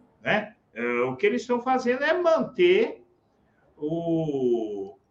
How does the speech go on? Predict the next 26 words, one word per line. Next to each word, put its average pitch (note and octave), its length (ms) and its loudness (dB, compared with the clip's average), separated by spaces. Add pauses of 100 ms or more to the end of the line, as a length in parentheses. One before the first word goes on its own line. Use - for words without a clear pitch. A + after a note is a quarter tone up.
(140)
é - 80 -6
manter E3 460 -4
o, F#3 100 4
o, D3 920 0
o C3+ 140 -6 (160)
Lula F3+ 500 -2 (360)
eh, A2+ 300 -4
e C#3 120 0
a E3+ 60 4
esquerda F3+ 580 0
na F#3+ 160 0
defensiva, G#3 840 -4
e F#4 60 -10
nós F4+ 160 -6
vamos A#3+ 200 -6
ter D#3+ 80 -2
o D#3+ 80 2
Congresso A#3+ 640 2
e - 60 -20
tal, G3+ 300 6 (360)
mas C4 440 6
então B3 440 2
vai C4 160 0
ser G#3+ 200 4
um A#3 220 2
jogo F3 840 6